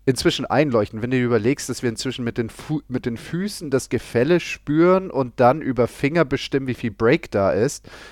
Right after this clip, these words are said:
Warum nicht über die Flugweite des Grases ableiten, wie schnell der Wind ist, um dann daraus abzuleiten, wie viel Schläger mehr oder weniger ich nehmen muss?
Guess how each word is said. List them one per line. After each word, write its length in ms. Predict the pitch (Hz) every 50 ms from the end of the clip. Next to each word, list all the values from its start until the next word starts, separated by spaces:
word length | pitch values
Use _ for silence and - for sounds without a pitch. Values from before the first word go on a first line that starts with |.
| - _ _
Warum 420 | 110 120 117 123 131 131 135 131
nicht 340 | 127 139 185 - - - - -
über 360 | 139 143 147 139 147 139 135
die 400 | 120 - 131 123 123 123 - - _
Flugweite 1080 | - - - - 139 151 185 233 226 - - - 98 98 107 110 104 110 117 - - 127
des 220 | 113 110 - -
Grases 480 | - 95 104 104 107 104 110 104 - -
ableiten, 500 | 110 110 - 113 113 110 104 - 123 117
wie 80 | 120
schnell 260 | - - - 139 170
der 180 | 190 156 104 85
Wind 240 | 101 95 101 101 -
ist, 340 | - 101 123 147 - - - - - - - _ _
um 220 | _ 123 120 117 104
dann 260 | 123 113 117 151 156
daraus 360 | 143 131 117 120 120 117 -
abzuleiten, 880 | - - - - - - 127 110 104 101 104 107 - - - 131 143 147 - - - - - _ _
wie 280 | 110 101 104 123 143 160
viel 240 | - - 156 135
Schläger 360 | 127 - - 123 127 123 131 120
mehr 220 | 110 113 113 117
oder 140 | 120 123 113
weniger 240 | 117 123 120 120 117
ich 140 | 110 110 -
nehmen 220 | 123 127 135 123 98
muss? 320 | 85 80 73 - - -